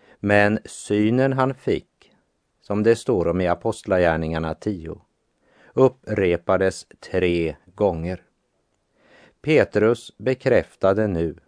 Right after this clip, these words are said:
att han hade predikat evangelium för hedningarna, och många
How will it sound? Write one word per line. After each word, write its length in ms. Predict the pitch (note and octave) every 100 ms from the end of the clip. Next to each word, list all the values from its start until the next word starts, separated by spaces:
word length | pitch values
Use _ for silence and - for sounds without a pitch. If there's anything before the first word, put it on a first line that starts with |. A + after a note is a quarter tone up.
| _ _ _ _
att 200 | - G2+
han 360 | G2 G2 G#2 A2 -
hade 320 | - A2 A2
predikat 680 | A2+ B2 A#2+ F2+ E2+ - G2
evangelium 800 | - G2+ G#2+ G2+ F2 F2 F2+ F#2+
för 160 | F#2+ F2+
hedningarna, 800 | F2 G#2+ E2+ D2+ D2 D#2 F2 D#2+ _ _ _ _ _
och 260 | _ - G2+
många 600 | G#2 C3+ F#2 F2 F#2+